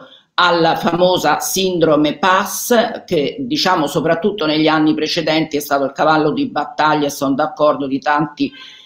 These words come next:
eh, di tanti, eh, colleghi o di tanti magistrati nel togliere, eh, ai bambini a-, al proprio genitore solo perché si riscontrava questa pas, che non ha nessun riscontro ovviamente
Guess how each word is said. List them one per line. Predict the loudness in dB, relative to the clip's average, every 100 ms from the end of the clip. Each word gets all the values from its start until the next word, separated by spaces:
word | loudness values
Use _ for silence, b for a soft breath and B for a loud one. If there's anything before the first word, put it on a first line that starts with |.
| B
eh, | 0 2 2 -2
di | -2
tanti, | 2 2 2 -2 0 2 2
eh, | 0 -2
colleghi | 2 2 4 4 4 2 2
o | 2
di | 0 0
tanti | 2 2 0
magistrati | 0 0 0 -4 0 0 2 0
nel | -2 0
togliere, | 2 2 2 0 0 -2
eh, | 0 2 2 -2 -4 -4
ai | 0 2 2 0 -2
bambini | -2 -2 0 -4 -2 0 -2 -2
a-, | -2 -2 -4
al | -6 -4
proprio | -2 0 -2
genitore | -2 -2 0 0 2 2
solo | 0 2 0
perché | 0 -2 -4
si | -2 -4
riscontrava | -6 -2 -2 0 2 2 2
questa | -2 -2 -2
pas, | 0 0 0 -2 -2
che | 0
non | 2
ha | 2
nessun | 2 0 0 -2 -2
riscontro | -2 -6 0 2 2 0 -4
ovviamente | -2 2 4 2 0 -4